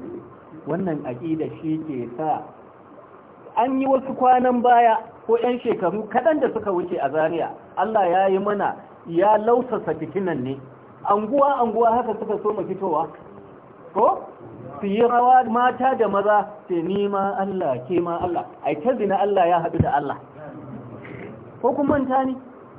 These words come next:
Har ƙaurin ku ma ta zo. Ni ba zan manta ba. Allah dai ya share mana su. To Allah ya ganar da wanda bai gane ba.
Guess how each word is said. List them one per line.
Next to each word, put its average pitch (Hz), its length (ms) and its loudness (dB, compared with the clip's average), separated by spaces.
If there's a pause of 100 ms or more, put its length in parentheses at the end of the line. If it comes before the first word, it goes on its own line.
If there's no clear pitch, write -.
(580)
Har 247 120 -4
ƙaurin 247 400 -2
ku 220 80 -6
ma 151 160 -2
ta 147 200 -2
zo. 143 120 -6 (1300)
Ni 262 180 2
ba 233 160 2
zan 196 160 0
manta 156 360 -2
ba. 127 200 -6 (1800)
Allah 156 280 -2
dai 151 140 -6
ya 160 120 0
share 160 300 -4
mana 117 320 -6
su. - 180 -16 (680)
To 131 140 -12
Allah 139 240 -2
ya 113 140 -2
ganar 143 420 -2
da 127 80 -4
wanda 117 280 -4
bai 95 200 -10
gane 104 380 -8
ba. 82 100 -12